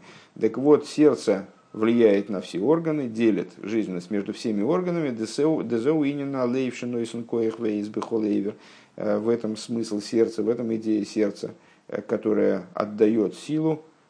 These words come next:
э, каждому органу. Векаеду обиньёный, векаеду обинь-, бейнин де пико де либо, э, де фико де либо. Как известно, э, в области идеи, м, пульсирования сердца, э,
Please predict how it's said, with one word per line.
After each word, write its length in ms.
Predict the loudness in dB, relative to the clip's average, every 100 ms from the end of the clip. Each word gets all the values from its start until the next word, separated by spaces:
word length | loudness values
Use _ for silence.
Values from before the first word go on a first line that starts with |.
| _ -12
э, 220 | -10 -4
каждому 520 | 2 2 2 -2 -2
органу. 480 | 2 4 4 2 -2
Векаеду 640 | -2 -2 -2 -2 -2 0 4
обиньёный, 880 | 4 2 -2 -2 -2 0 -2 -4 -8 -20 -10
векаеду 800 | 0 2 4 0 2 0 2 0
обинь-, 300 | 0 -2 -4
бейнин 560 | -2 -2 -2 -2 -4 -4
де 120 | -6
пико 300 | -6 -6 -4
де 140 | -2
либо, 540 | -2 -2 0 0 0 -4 -12 _ _ _ _
э, 640 | -6 -2 0 2 2 0 0
де 160 | -2 -4
фико 300 | -2 0 0
де 120 | 0
либо. 380 | 2 2 0 -4 -14 _ -6
Как 240 | 2 2 2
известно, 680 | -4 0 0 0 -4 -6 -10 _ _ -18 -8
э, 680 | -6 -4 -6 -6 -6 -6 -6
в 160 | -4
области 480 | -2 -2 -4 -4 -2
идеи, 380 | 0 0 2 0
м, 340 | -6 -14 -14 -12
пульсирования 580 | -6 -4 -2 -2 -2 -4
сердца, 380 | -4 -4 -2 -4
э, 240 | -6 -8